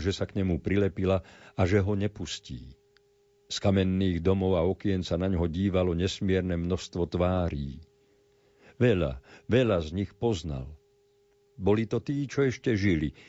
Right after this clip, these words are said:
i tí, čo už pomreli. Všetci na ňo opovržlivo hľadeli a čosi mu vyčítali. I preblesklo mu hlavou,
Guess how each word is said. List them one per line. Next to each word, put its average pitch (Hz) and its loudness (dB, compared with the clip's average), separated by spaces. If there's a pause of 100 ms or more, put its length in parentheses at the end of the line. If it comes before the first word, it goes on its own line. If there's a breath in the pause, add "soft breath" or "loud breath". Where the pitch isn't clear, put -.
(160 loud breath)
i 131 6
tí, 185 -2
čo 131 0
už 123 -6
pomreli. 78 -4 (1300 loud breath)
Všetci 107 2
na 95 2
ňo 87 0
opovržlivo 120 0
hľadeli 104 0
a 90 -4
čosi 104 -4
mu 104 0
vyčítali. 69 -8 (2000)
I 82 0
preblesklo 95 0
mu 76 -2
hlavou, 80 -2